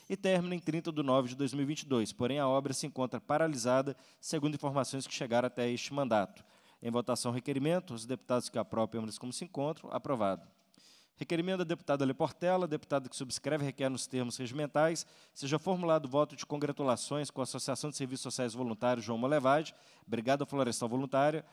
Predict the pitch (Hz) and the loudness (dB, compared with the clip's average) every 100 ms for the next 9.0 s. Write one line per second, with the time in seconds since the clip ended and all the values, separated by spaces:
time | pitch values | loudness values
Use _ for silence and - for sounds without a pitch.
0 | - _ - 170 - 196 202 180 175 165 | -20 _ -4 -4 -4 -2 -2 -2 -2 -2
1 | 165 151 170 165 139 160 170 151 131 123 | 0 -2 -2 -4 -2 0 2 4 6 4
2 | - - 127 143 127 110 92 - - - | 2 -4 0 0 2 0 -2 -12 -20 -20
3 | _ - 156 156 165 160 - _ - 143 | _ -2 4 4 4 0 -6 _ -2 2
4 | 156 156 160 151 160 143 - 160 151 - | 2 2 0 -2 -2 -4 -4 -4 -8 -14
5 | _ - 139 147 - _ _ _ - 131 | _ -4 -2 -4 -8 _ _ _ -4 2
6 | 143 160 156 151 147 - 139 127 - 156 | 2 2 -2 -2 -2 -2 -2 -4 -4 -2
7 | 180 160 156 131 - - - - 127 - | 0 0 -2 -2 -2 -4 -10 -8 -4 -2
8 | 143 143 - 131 120 107 - 131 160 151 | -2 -2 -2 0 0 0 2 4 4 -2